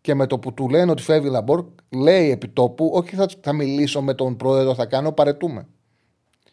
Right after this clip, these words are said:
Και μετά τον διώξανε. Εντάξει, μετά τον, τι κάνανε, δεχτεί, τι να γινότανε. Ε, α, με την, γιατί με την αεκ το ίδιο δεν έγινε στον, ε, πριν από τον ημιτελικό με τον Ατρόμητο.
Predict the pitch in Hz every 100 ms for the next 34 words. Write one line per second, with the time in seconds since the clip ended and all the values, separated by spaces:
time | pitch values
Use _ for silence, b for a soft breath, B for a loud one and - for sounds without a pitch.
0 | _ _ - 147 196 196 170 - - -
1 | - - - _ 80 85 127 98 107 135
2 | 107 101 98 98 - 65 67 - - _
3 | b b b b _ _ _ _ - -
4 | - 135 - _ - 143 143 147 147 185
5 | 196 160 139 147 185 180 185 135 107 110
6 | 110 113 117 113 110 101 101 b b b
7 | b - 117 113 110 110 131 131 123 120
8 | 120 117 127 123 117 117 143 120 95